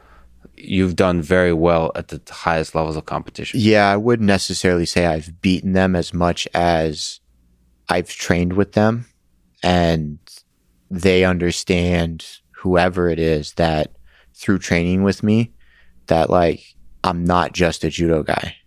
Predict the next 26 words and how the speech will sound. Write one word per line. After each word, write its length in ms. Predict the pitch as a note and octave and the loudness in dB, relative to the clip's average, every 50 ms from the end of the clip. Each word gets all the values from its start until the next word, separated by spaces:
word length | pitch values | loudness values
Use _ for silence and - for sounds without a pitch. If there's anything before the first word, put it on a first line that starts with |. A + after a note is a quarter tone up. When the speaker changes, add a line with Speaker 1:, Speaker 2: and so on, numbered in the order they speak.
| _ _ _ _ _ _ _ _ _ _ - | _ _ _ _ _ _ _ _ _ _ -4
Speaker 2:
Like, 240 | E2+ E2 D#2 - - _ - | -4 -4 -6 -10 -16 _ -4
I 180 | E2+ E2+ F2 F2 | -2 0 0 0
know 400 | E2 E2 E2+ E2+ E2+ E2 E2 E2 | 0 0 2 2 2 2 2 2
how 140 | E2+ E2+ | 2 0
to 120 | D2+ D#2+ D2+ | 0 -2 -4
do 160 | C#2+ D#2+ D#2 | -4 -4 -4
jiu-jitsu, 500 | D2 - D2+ C#2+ E2 D2+ - - - - - - - - - - - - _ - - - - - - - - - - - - - - - | -4 -6 -6 -4 -4 -4 -4 -4 -6 -8 -8 -8 -10 -18 -20 -20 -20 -20 _ -18 -18 -16 -16 -16 -20 -20 -20 -20 -20 -20 -20 -12 -4 0
right? 300 | F#2+ F2+ F2+ F2+ F2+ - | 2 4 4 2 2 0
And 280 | - G2 F#2 F2+ F2+ E2 | 0 0 0 0 0 -2
Speaker 1:
Yeah. 120 | D#2+ D#2 - - - _ _ _ _ _ _ _ - | -6 -8 -12 -16 -20 _ _ _ _ _ _ _ -2
Speaker 2:
if 160 | G#2 - - - | -2 -2 -2 -2
any 320 | G#2+ G2+ G2 G#2 G2+ G2 | -2 0 0 2 2 2
one 260 | F#2+ F2+ F2+ G2 F#2+ | 2 2 2 2 2
of 160 | G2 F#2 E2+ E2 | 2 2 2 2
them 220 | F#2 F2 E2+ E2+ | 2 2 0 0
were 140 | F2 F2 F2 | -2 -2 -2
to 120 | - F#2+ | -2 -4
come 280 | - - - F#2 F2 E2+ | -4 -2 -4 -4 -4 -6
to 120 | - - F2 | -4 -2 0
me 320 | F2 F2 F2 F2 E2+ E2+ | 2 2 4 4 2 2
and, 180 | E2 D#2+ D#2+ E2 | 2 0 -2 -4
like, 500 | E2 E2 D#2 D2+ D2 - - - - - - - _ _ _ _ _ _ _ - | -4 -4 -4 -4 -6 -10 -16 -20 -20 -20 -20 -20 _ _ _ _ _ _ _ -18
say, 300 | - - - F#2+ F2+ E2+ | -6 0 2 2 2 2
"Hey, 560 | E2+ - - A2 G#2+ G2+ F#2 E2 D#2+ - - _ _ _ _ _ | 0 0 2 2 4 4 4 2 0 -4 -6 _ _ _ _ _
you 140 | - G2+ F2+ | -4 -2 0
know, 280 | F2+ F2 E2 D#2+ - | 2 2 0 0 -4